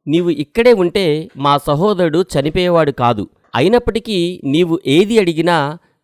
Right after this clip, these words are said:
దేవుడు అది నీకు ఇస్తాడని తెలుసు" అంది. "నీ సహోదరుడు మరలా లేస్తాడు" అని యేసు ప్రభువారు మార్తతో అన్నారు.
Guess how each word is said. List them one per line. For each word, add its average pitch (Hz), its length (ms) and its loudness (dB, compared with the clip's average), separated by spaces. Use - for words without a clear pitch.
దేవుడు 180 560 2
అది 139 160 0
నీకు 143 240 -4
ఇస్తాడని 151 560 -4
తెలుసు" 127 540 -6
అంది. 104 240 -8
"నీ 185 180 2
సహోదరుడు 202 800 2
మరలా 156 380 0
లేస్తాడు" 151 640 0
అని 127 360 -2
యేసు 147 240 -2
ప్రభువారు 131 760 0
మార్తతో 123 600 -2
అన్నారు. 104 440 -2